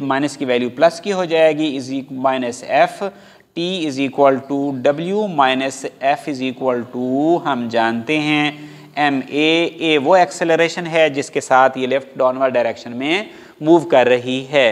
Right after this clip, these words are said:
हमें नज़र आ रहा है W में something value minus करें T के equal होगी।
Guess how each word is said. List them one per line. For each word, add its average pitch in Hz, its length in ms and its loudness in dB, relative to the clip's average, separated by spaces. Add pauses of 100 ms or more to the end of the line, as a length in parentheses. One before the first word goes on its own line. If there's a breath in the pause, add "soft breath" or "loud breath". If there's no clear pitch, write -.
(600 loud breath)
हमें 170 200 -4
नज़र 170 300 4
आ 208 120 8
रहा 196 240 0
है 185 220 -2
W 170 260 -6
में 175 100 -4
something 170 440 -6
value 165 380 2
minus 151 340 0
करें 156 260 -2
T 156 160 0
के 151 200 -2
equal 156 240 2
होगी। 139 380 4